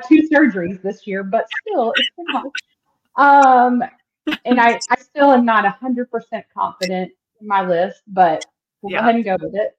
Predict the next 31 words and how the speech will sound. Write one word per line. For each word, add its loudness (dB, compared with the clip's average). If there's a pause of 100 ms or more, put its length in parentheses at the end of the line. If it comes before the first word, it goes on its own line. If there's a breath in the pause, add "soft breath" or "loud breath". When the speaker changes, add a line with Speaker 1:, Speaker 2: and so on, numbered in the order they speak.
(120)
Speaker 1:
So 2
we'll -8
start -4
with -4 (240)
our -6
number -6
ten -12 (140)
choice, -14
and -8
you -12
can -14
go -14
first. -14 (420)
Speaker 2:
Okay. -14 (400)
So -2
my 0
thing -4
going -2
through -6
her -8
songs, -10 (480)
a 0
lot, 0
yes, -2
a -4
lot -4
of -10
them -8
have -10
to -18
do, -12